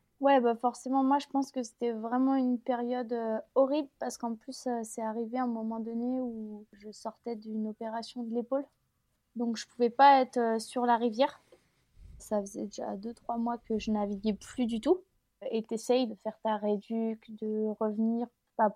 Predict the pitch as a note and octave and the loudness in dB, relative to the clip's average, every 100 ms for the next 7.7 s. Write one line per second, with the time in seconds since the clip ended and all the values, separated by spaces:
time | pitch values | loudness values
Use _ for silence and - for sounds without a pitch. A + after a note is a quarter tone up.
0 | - A#3 - A#3+ A#3 B3 A#3+ A3 A#3 A3+ | 0 -2 2 2 4 2 2 2 2 2
1 | A3 A3 A3 A3+ A3+ A3 A#3+ C#4 D4 A#3+ | 2 0 -2 -4 -2 0 6 6 6 0
2 | A3 G#3+ A#3 B3+ B3+ A3+ - A#3+ A3+ A3+ | -2 -2 0 0 0 -4 -4 -4 -2 -2
3 | B3+ C#4 A3 G#3+ G3+ G3+ C4 B3 A3 G#3 | 0 0 -2 -4 -10 -6 -2 0 0 0
4 | A3+ G#3+ A3+ - - A3+ _ _ _ _ | -2 -4 -8 -10 -20 -20 _ _ _ _
5 | _ - F3+ - G#3+ B3 A#3+ G#3+ G3+ G3+ | _ -12 -10 -6 0 0 2 0 -2 -8
6 | G3 - - B3 A#3 A3+ A3 A3 G#3+ A3 | -10 -12 -8 -2 0 0 -2 -2 -2 0
7 | G#3 G#3+ B3+ B3 A3 G3 G3 | 2 6 6 6 2 -4 -10